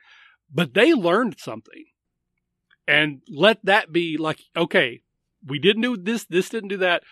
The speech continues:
but you definitely learned something that you were gonna take forward about knowing what your spells do." That's worth experience. The, the, the idea of experience in the game is that your characters learn and grow and become more affordable or formidable.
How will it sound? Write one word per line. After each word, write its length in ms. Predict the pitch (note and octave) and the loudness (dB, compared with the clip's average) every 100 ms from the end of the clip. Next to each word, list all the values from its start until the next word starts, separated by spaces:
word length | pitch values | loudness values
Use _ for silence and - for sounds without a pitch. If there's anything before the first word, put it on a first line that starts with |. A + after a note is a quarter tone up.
| _ - | _ -4
but 160 | E3+ | -4
you 220 | D#3+ A#3+ | 0 0
definitely 440 | A3+ A3 A#3+ A#3+ G#3+ | 2 0 0 -6 -6
learned 280 | F3+ A#3 A3 | -4 -4 -4
something 360 | C#3+ A#2 C3 | -6 -6 -8
that 120 | C3 | -8
you 180 | C#3 F3+ | -8 -8
were 100 | A#3+ | -8
gonna 180 | A3+ G#3 | -6 -6
take 260 | - G3 - | -6 -8 -4
forward 400 | F#3+ G3+ D#3 C#3 | -2 -2 -2 -4
about 380 | B2+ C#3 C#3+ D#3 | -4 -4 -6 -8
knowing 380 | C3+ D#3+ F3 | -4 0 0
what 160 | D#3+ D#3+ | -2 -6
your 120 | D3 | -8
spells 440 | C3 - C#3+ B2+ - | -8 -4 -4 -4 -8
do." 420 | B3 A3 D3 C3 _ _ _ _ _ A2 | -8 -6 -6 -8 _ _ _ _ _ -4
That's 300 | D#3 A3 - | 0 0 -2
worth 260 | G3+ A3 | -6 -4
experience. 640 | G#3 - - A3 B3+ C3 - | -8 -6 -4 -2 -4 -8 -8
The, 120 | D#3+ | -6
the, 220 | D3+ F3 - | -2 -4 0
the 120 | F3+ | 2
idea 200 | G3+ A#3+ | 2 0
of 60 | |
experience 460 | A3 - G#3+ A3 - | -2 -4 -6 -6 -6
in 80 | F3+ | -6
the 40 | |
game 260 | D#3 F#3 F#3+ | -4 -2 -2
is 80 | D3 | -4
that 100 | D#3+ | -6
your 160 | D3+ | -8
characters 480 | B2+ E3+ E3 - B2+ | -8 -6 -6 -6 -10
learn 380 | B2+ C3+ D#3 D#3 | -8 -4 -4 -4
and 120 | C3 | -6
grow 580 | A2+ C3+ D#3+ C#3 B2 B2 _ - _ | -8 -4 -2 -2 -6 -10 _ -20 _
and 100 | C3+ | -10
become 260 | C3+ C#3+ D#3 | -6 -4 -4
more 160 | C#3 B2+ | -4 -6
affordable 500 | F3 G#3+ F3+ C#3+ - _ _ - | -2 0 0 -4 -8 _ _ -12
or 120 | B2+ | -6
formidable. 760 | - A3 G#3 C#3+ B2 B2 D3 | 0 0 0 -4 -4 -6 -8